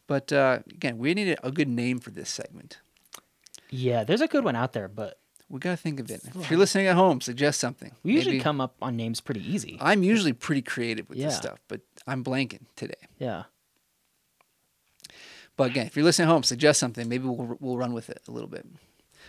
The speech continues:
Speaker 1: But I think there's a lot of potential for this game 'cause we're gonna get some good reactions. 'Cause again,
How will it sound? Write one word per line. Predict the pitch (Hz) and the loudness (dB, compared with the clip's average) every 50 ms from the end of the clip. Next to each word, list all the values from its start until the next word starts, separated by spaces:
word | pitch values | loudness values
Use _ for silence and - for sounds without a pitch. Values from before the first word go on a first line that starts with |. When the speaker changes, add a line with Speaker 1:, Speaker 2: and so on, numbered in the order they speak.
| - - | -18 -4
Speaker 1:
But | - 135 | 2 2
I | 139 151 | 2 4
think | 196 202 | 4 2
there's | 165 143 | 0 0
a | 123 | 0
lot | 117 123 135 135 131 | 0 0 0 0 0
of | - | -2
potential | - - - 127 117 - 113 | -4 -6 -6 -6 -6 -6 -8
for | - - - | -10 -12 -12
this | 107 - - | -12 -12 -12
game | - - - | -14 -16 -16
'cause | - - 113 - - | -16 -18 -18 -10 -6
we're | 131 147 | -4 -4
gonna | 165 180 151 | -2 -2 -2
get | 131 135 131 | -2 -2 -4
some | - 120 | -6 -8
good | 117 127 113 | -10 -8 -8
reactions. | 110 104 101 101 101 107 - - - - - | -8 -8 -8 -8 -8 -8 -10 -12 -16 -18 -18
'Cause | - - 135 123 | -14 -12 -12 -6
again, | 123 147 180 147 110 - | -2 0 0 0 0 -4